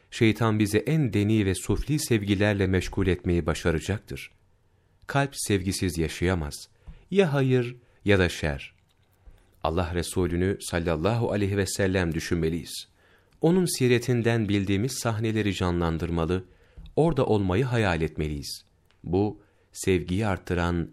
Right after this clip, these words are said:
en güçlü etkenlerdendir. Allah Resulü sallallahu aleyhi ve sellem, böyle bir zümrenin varlığından haber vermiştir. Biz neden onlardan olmayalım? Ebu Hureyre radıyallahu anh rivayet ediyor.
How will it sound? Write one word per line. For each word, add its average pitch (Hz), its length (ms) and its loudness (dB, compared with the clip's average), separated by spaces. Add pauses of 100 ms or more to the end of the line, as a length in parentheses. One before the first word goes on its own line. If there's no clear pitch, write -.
en 131 360 0
güçlü 95 300 -2
etkenlerdendir. 78 1040 -4 (640)
Allah 156 300 0
Resulü 139 540 0
sallallahu 107 720 2
aleyhi 82 260 2
ve 78 100 2
sellem, 82 520 -2 (480)
böyle 156 380 2
bir 151 140 2
zümrenin 117 560 0
varlığından 87 580 2
haber 82 380 0
vermiştir. 76 560 -4 (400)
Biz 220 200 2
neden 107 320 2
onlardan 120 500 4
olmayalım? 73 500 -4 (800)
Ebu 160 280 2
Hureyre 165 560 2
radıyallahu 117 680 2
anh 107 180 0
rivayet 78 400 0
ediyor. 78 400 -4